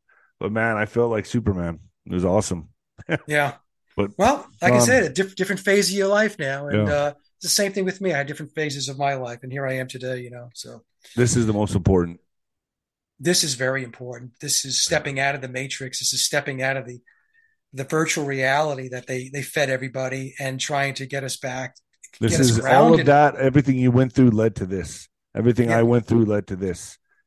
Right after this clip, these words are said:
Speaker 1: And
Speaker 2: That's
Speaker 1: here we
Speaker 2: right.
Speaker 1: are doing, and here we are broadcasting it to the world.
Speaker 2: I was in the corporate world for thirty-two years, David, and people say, "Well, Mike, you,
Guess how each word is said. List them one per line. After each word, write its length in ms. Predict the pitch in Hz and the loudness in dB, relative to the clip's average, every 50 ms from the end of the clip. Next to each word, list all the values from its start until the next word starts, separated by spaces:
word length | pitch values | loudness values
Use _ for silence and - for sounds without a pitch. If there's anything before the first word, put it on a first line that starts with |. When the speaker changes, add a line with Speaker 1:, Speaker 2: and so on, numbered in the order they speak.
| _ | _
Speaker 1:
And 60 | - 214 | 0 0
Speaker 2:
That's 100 | 220 220 | 2 4
Speaker 1:
here 100 | 226 285 | 6 6
we 100 | 277 - 120 | 6 6 4
Speaker 2:
right. 80 | 117 | 0
Speaker 1:
are 40 | 120 | 0
doing, 320 | 110 113 113 113 110 110 101 | 2 2 2 2 0 -4 -8
and 200 | 98 104 104 107 | -8 -8 -4 -2
here 180 | 104 123 123 | 2 2 4
we 140 | 123 131 123 | 6 6 6
are 300 | 120 120 117 113 107 - _ _ _ _ _ _ _ - | 6 6 6 4 4 2 _ _ _ _ _ _ _ 0
broadcasting 680 | 110 107 107 107 104 - 120 110 104 98 - 113 104 98 | 2 2 2 2 -2 -2 -4 -4 -4 -4 -6 -8 -6 -8
it 160 | 90 - - | -8 -8 -6
to 80 | - | -4
the 100 | 104 98 | -2 0
world. 380 | 87 90 95 95 78 67 - - - _ _ _ - - | 0 2 0 0 -2 -4 -8 -12 -16 _ _ _ -10 -2
Speaker 2:
I 120 | - 165 190 | 2 4 4
was 140 | 202 190 196 | 4 4 2
in 60 | 190 | 2
the 60 | 190 | 0
corporate 360 | 190 - 196 196 185 190 190 | 2 4 4 4 4 4 4
world 180 | 185 180 170 - | 4 4 4 2
for 60 | 165 | 0
thirty-two 400 | - 175 165 165 175 - - 180 | 0 0 2 2 0 0 -2 -4
years, 300 | 165 156 156 151 139 - | -4 -4 -4 -6 -6 -6
David, 300 | 143 139 135 131 139 127 - - | -10 -10 -10 -10 -12 -14 -12 -6
and 380 | 147 143 143 139 139 139 139 - | -4 -2 -2 -2 -2 -4 -6 -10
people 240 | - 165 - 170 156 | -10 -6 -2 -2 0
say, 200 | - - 147 135 | 0 0 -2 -2
"Well, 140 | 139 135 135 | -4 -6 -4
Mike, 200 | 170 165 147 - | -4 -4 -6 -6
you, 300 | 147 160 156 147 135 135 | -12 -18 -18 -18 -18 -18